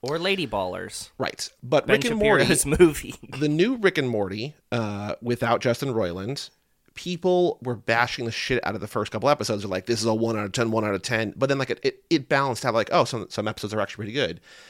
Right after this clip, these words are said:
Speaker 2: And then the eighth episode, I went before I looked, it had, like, a four something out of ten. I'm just like,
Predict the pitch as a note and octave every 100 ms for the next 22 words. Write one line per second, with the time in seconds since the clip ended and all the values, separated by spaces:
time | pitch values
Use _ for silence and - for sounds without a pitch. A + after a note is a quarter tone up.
0 | - _ - C3 D#3+ A#3 C4 C4+ - _
1 | _ A#2 C3 B2+ - B2 G3 G3+ D#3 A2+
2 | - G#2+ G2+ G2 F#2+ - A2 A2+ A2+ G#2+
3 | A#2 A#2+ A#2 A2 G#2 G2 - A2+ A2 G2+
4 | - - C#3 D3+ - A2+ A2+ G#2+ D2+ -
5 | A2+ F#2 F#2 - - -